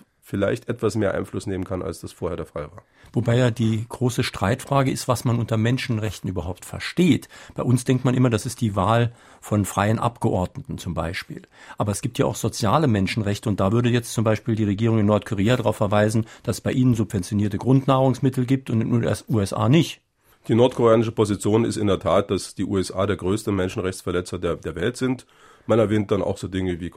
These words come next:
Speaker 1: Guantanamo, Obdachlose. Sicher auch die Ereignisse in Ferguson jetzt, äh, vor einigen Tagen spielen da auch mit hinein. Und man sagt, äh, ja, da sitzt einer im Glashaus und wirft mit Steinen.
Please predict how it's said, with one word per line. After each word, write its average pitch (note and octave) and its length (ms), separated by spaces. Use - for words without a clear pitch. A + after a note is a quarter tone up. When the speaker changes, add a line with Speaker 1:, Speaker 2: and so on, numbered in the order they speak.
Speaker 1:
Guantanamo, F2 1000
Obdachlose. E2+ 840
Sicher A2+ 280
auch G#2 160
die A2 100
Ereignisse G2 540
in G2 180
Ferguson G2 540
jetzt, F2+ 320
äh, F2+ 300
vor F2 180
einigen F2 280
Tagen F2+ 380
spielen G2 280
da F2+ 80
auch F#2 160
mit A2+ 160
hinein. G#2 360
Und G2 80
man F#2+ 160
sagt, F#2+ 280
äh, F#2+ 200
ja, F#2+ 180
da G2 100
sitzt A2 260
einer G2+ 200
im F#2+ 140
Glashaus G2 480
und E2+ 120
wirft F#2 220
mit F#2 140
Steinen. D#2 380